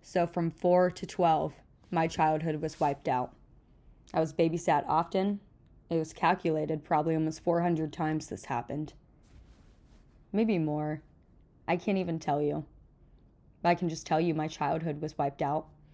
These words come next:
And then my family up and moved to Texas randomly, as many families did back in the day, cash out your nice California home, go buy a nice big house in Texas, and that's what we did. And I had a two-year break.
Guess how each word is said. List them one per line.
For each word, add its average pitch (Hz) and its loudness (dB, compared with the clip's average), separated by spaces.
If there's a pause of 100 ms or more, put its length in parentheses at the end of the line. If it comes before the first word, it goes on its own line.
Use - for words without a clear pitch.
(420)
And 170 2
then 170 4
my 156 2
family 165 2
up 165 0
and 160 2
moved 156 2
to 151 0
Texas 165 -4
randomly, 151 -2 (580)
as 262 -2
many 175 4
families 151 -4
did 151 -2
back 147 -2
in 165 0
the 151 -2
day, 156 0
cash 156 -2
out 156 4
your 160 0
nice 156 -4
California 156 -2
home, 151 -2 (680)
go 170 2
buy 160 4
a 151 0
nice 151 -2 (260)
big 156 0
house 147 -4
in 147 -4
Texas, 147 -4
and 185 -2
that's 196 -4
what 233 -4
we 233 0
did. 202 2 (680)
And 185 4
I 180 6
had 180 4
a 175 6
two-year 190 2
break. - -4